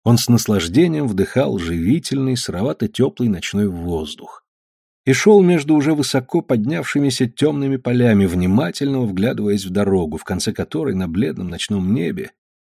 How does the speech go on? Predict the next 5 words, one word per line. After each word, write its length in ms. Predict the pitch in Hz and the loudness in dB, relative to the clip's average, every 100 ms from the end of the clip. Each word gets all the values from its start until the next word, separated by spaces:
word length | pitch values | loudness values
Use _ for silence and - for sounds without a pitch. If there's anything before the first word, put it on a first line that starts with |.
| _ _ | _ _
тихо 320 | - 190 - | 0 2 2
выделялись 640 | 147 123 104 123 156 123 - | 2 4 6 4 4 -2 -4
высокие 640 | 95 - - 151 143 131 | -4 -2 0 0 0 0
верхушки 540 | 117 95 - 101 - 90 | 2 0 -2 -6 -4 -6
Разгальды. 720 | 87 78 78 85 78 82 | -4 -6 -6 -8 -10 -16